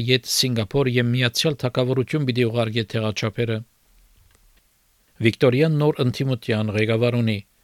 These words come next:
Մեթյու Գայ, որ Վիկտորիայի ազատական լիբերալ գուսակցությունը առաջնորդեց երկու հազար տասնութի չախչախիչ պարտության, գրգին գուսակցության ղեկավար է, դա բալել է ետք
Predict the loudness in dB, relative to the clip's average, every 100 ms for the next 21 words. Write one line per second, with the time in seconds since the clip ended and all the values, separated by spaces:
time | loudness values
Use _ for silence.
0 | -20 -16 -4 0 0 0 -2 0 0 0
1 | -2 0 -2 0 2 2 0 0 2 2
2 | 0 0 0 0 2 2 2 0 -2 -2
3 | -4 -2 0 0 0 0 -2 -2 -2 -4
4 | -6 -14 -12 2 4 4 2 4 2 2
5 | 0 0 -2 -2 -2 -2 -4 -2 -2 -2
6 | -4 0 0 0 -4 -2 -2 -2 -6 -14
7 | -6 0 2 2 2 2 0 -2 0 -2
8 | 0 0 2 2 2 2 2 0 -4 _
9 | -2 0 2 2 2 2 2 0 -2